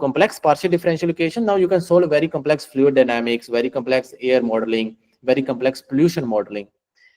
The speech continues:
Uh, logical functions ਦਾ ਮਤਲਬ ਹੈ ਕਿ now you can learn neural networks to play games, to control robots।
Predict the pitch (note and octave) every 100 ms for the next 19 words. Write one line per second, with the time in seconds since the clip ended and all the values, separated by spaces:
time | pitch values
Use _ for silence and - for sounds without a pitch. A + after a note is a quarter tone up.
0 | _ _ - A2+ C#3 D3+ F3 G#3+ G3 F3+
1 | F#3+ F#3 F3+ D#3 D#3+ F#3 F#3 D#3+ E3 D#3+
2 | E3 C3 C#3 E3 C#3 C#3+ C#3 C3 C#3 -
3 | - C#3 C#3+ A#2 A#2+ B2+ A#2+ A#2 B2 A#2+
4 | C3 A#2 G#2+ G#2+ G#2 -